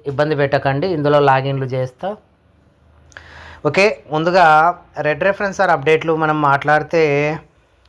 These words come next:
విషయాలు ఎలా జరుగుతున్నాయో మాకు తెలియజేస్తున్నాడు. చూడండి, యాస్ గారు సా-, వాళ్ళకి చెప్తున్నారంట. ఆ, ఎస్ఈసీ కేసు విషయానికి వస్తే పూర్తయింది మరియు దుమ్ము దులిపివేయబడింది.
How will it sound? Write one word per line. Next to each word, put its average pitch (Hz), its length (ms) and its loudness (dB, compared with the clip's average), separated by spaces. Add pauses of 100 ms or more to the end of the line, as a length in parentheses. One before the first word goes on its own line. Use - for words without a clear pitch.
(1400)
విషయాలు 196 400 2
ఎలా 180 180 4
జరుగుతున్నాయో 175 640 0
మాకు 170 240 -4
తెలియజేస్తున్నాడు. 143 1080 -2 (200)
చూడండి, 131 240 -4
యాస్ 135 240 0
గారు 165 580 0
సా-, 147 500 2
వాళ్ళకి 143 240 0 (100)
చెప్తున్నారంట. 127 640 -6 (960)
ఆ, 151 180 2
ఎస్ఈసీ 214 340 -2
కేసు 214 260 0
విషయానికి 190 420 0
వస్తే 190 220 -2
పూర్తయింది 208 800 0
మరియు 208 300 2
దుమ్ము 190 300 -2
దులిపివేయబడింది. 170 1040 0